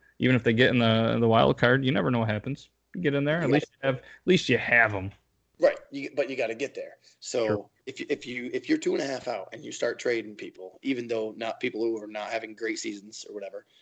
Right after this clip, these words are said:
Speaker 2: what are you getting? You damn well better get somebody that's gonna make an impact, impact. You know,
Speaker 1: Yep.
Speaker 2: like, let's go for it. Don't just trade pieces. Like, in that situation, don't,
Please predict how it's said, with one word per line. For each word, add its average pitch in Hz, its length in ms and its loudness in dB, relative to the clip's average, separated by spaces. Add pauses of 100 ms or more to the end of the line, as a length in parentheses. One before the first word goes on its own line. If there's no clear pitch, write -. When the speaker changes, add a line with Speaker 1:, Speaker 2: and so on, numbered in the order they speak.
(240)
Speaker 2:
what 127 280 4
are 135 40 4
you 123 60 2
getting? - 220 -10 (360)
You 120 240 -12 (180)
damn 156 360 0
well 120 260 -4
better 98 280 -8
get 92 240 -10
somebody 117 640 -4
that's 98 160 -10
gonna 101 180 -8
make 101 220 -10
an 87 180 -12 (100)
impact, 120 460 -4
impact. - 420 -14 (400)
You 117 100 -8
know, 107 60 2
Speaker 1:
Yep. 113 80 2
Speaker 2:
like, 101 240 -8 (420)
let's 113 160 -6
go 156 140 6
for - 180 -6
it. - 120 -18
Don't 147 160 -2
just 160 200 -8
trade 156 260 -2 (300)
pieces. 135 600 -6 (360)
Like, 131 140 -2
in 156 140 -4
that 185 140 0
situation, 117 680 -8 (520)
don't, 156 260 -6